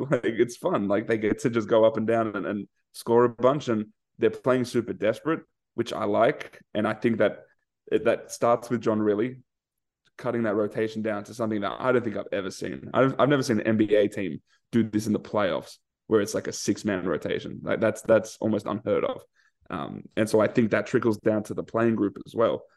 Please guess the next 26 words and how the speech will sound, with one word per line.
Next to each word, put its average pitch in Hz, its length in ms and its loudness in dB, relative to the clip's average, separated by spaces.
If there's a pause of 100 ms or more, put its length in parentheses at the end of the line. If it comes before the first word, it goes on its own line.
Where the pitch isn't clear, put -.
(340)
Um, 73 500 -12
right 117 160 4
now 120 120 8
they're 107 120 4
fifth, - 420 2 (120)
they're, - 140 -10
they're 95 180 2
at - 80 -4
twelve 110 260 4
and 104 100 -2
ten, 123 360 -2 (420)
and 104 280 -2 (1120)
they 110 240 0 (260)
probably, 143 920 2 (500)
I - 80 -14 (120)
think - 120 -2
they 254 100 -2
probably 180 560 0
make 170 200 0 (100)
the 165 80 -2
play 165 260 2
in, 240 160 2 (120)
especially 143 460 0
with 120 100 -2
Southeast 131 380 -2
Melbourne, 131 400 -2